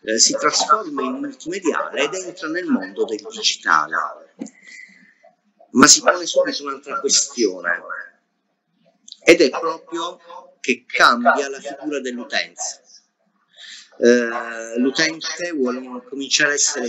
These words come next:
protagonista, vuole scegliere, eh, le informazioni da consultare per la sua ricerca, per la sua attività, per la sua curiosità, eh, e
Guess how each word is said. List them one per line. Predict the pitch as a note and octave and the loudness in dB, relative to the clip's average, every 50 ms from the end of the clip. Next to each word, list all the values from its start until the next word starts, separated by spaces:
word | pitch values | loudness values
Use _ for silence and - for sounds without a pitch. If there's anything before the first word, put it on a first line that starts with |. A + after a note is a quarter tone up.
| - - | -6 -6
protagonista, | - C#3+ B2+ - C#3+ C3 B2 C3+ C#3+ D3 C3 - - - - - - - - - - - - - - - | -4 -4 -4 -2 -2 -4 -4 -2 2 2 2 2 2 -4 -4 -6 -10 -12 -14 -8 -4 -2 -2 -2 -2 -4
vuole | - A2 A#2 A#2+ B2 | 0 2 4 4 4
scegliere, | B2 - A#2+ A#2+ - - G3 D#3 A#2 A2 G#2 G2+ - - G2 F#2+ E2+ - - - - - - _ _ _ _ _ _ _ _ _ _ _ - - - | 6 6 4 4 4 2 0 -2 -2 -2 -2 0 0 0 -2 -6 -14 -18 -18 -18 -16 -18 -18 _ _ _ _ _ _ _ _ _ _ _ -14 -8 -4
eh, | G2+ G#2 A2 | 0 4 6
le | A#2+ C3+ C#3+ | 6 6 6
informazioni | C#3 C#3 - - - - - A#2+ A2+ - - - - - - C#3+ C3+ A#2+ A2+ G#2+ G#2 G#2 | 6 2 -4 -6 -8 -8 -6 -6 -10 -10 -8 -8 -10 -6 -4 -2 -2 -2 -4 -6 -8 -8
da | G#2 G#2 G2+ - | -6 -6 -6 -6
consultare | - B2+ C3 B2 A#2+ - - - G#2+ G#2 - - B2+ A2 G#2+ G#2 F#2+ F2 - | -8 -12 -4 2 4 4 4 2 -2 -10 -4 2 4 4 4 2 0 -8 -10
per | - F#2+ F#2+ | -14 -18 -12
la | F#2+ F#2+ | -8 -8
sua | - - G2+ | -6 -4 -4
ricerca, | F2+ F2+ E2+ - - D#2+ F2 G#2+ B2 B2 A2+ - - - - F#2+ F2+ F2+ E2+ - - | -4 -4 -4 -2 2 2 4 4 4 2 0 -4 -12 -10 -6 -4 -4 -4 -4 -8 -12
per | - F2 F2 | -18 -16 -14
la | F2+ | -14
sua | E2+ - - F#2 | -12 -10 -8 -8
attività, | F2 - - F2+ E2+ E2+ - - F#2 A#2 D3 B2+ - | -10 -8 -8 -8 -6 -4 0 2 4 4 4 2 -2
per | - G#2+ | -6 -8
la | G#2 F#2 | -6 -6
sua | - - A2 - | -6 -6 -8 -8
curiosità, | - G#2 G2 F#2+ F2+ - D3 - - - C#2 C2+ D2 E2 F2+ - - - - - - _ _ _ _ _ _ _ | -8 -10 -8 -4 -4 -4 -4 0 2 2 4 4 2 0 -4 -8 -10 -12 -20 -20 -20 _ _ _ _ _ _ _
eh, | - B2+ A#2+ A#2+ A#2 A2+ A2 G#2 G#2 G#2 G2+ - - - C#3 | 0 4 4 4 4 4 2 0 0 -2 -4 -8 -10 -10 -6
e | C#3 D3+ D3 D3+ | -6 -6 -6 -6